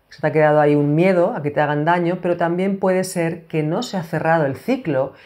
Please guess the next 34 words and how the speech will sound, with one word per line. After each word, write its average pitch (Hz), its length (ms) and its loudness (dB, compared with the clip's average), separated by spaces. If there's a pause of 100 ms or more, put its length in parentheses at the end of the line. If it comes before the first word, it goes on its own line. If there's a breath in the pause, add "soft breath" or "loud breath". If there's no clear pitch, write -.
(140 loud breath)
y 190 80 0
también 185 480 4
puede 190 200 2
ser 151 440 -4
la 185 260 4
idealización, 151 760 -2 (280 soft breath)
que - 100 -4
son 190 200 2
puntos 214 300 -2
claves 185 360 2
que 180 120 -2
vamos 160 280 2
a 156 80 0
ver 160 140 2
ahora 147 400 2 (300 loud breath)
para 165 180 2
soltar 147 600 -2
una 160 200 0
relación. 131 520 -8 (160)
Sigo 233 320 2
leyendo. - 460 -4 (1000 soft breath)
Pudiendo 262 340 4
haber 247 220 4
pasado 208 380 4
varios 214 360 4
años 202 500 0
y 196 60 -4
seguir 190 380 2
vivo 196 260 4
un 190 180 4
sentimiento 180 680 2
hacia 180 200 0
una 170 160 0
relación 165 640 -2